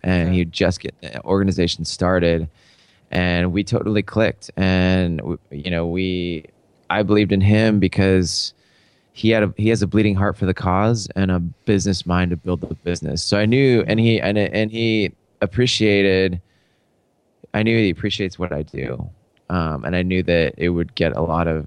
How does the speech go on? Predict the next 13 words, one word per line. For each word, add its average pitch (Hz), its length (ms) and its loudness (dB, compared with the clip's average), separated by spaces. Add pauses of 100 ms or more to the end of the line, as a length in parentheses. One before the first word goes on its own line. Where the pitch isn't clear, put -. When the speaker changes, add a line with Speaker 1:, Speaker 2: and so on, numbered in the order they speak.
Speaker 1:
exposure. 90 460 -2
I 80 40 -2
knew 80 120 -4
that 78 100 -4
he 82 100 -4
would 76 120 -4
do 80 160 -6
well. 90 500 0 (540)
Um, 76 540 0 (180)
I - 20 -16
mean, 80 160 -10
he's, 90 420 -4
like, 80 280 -8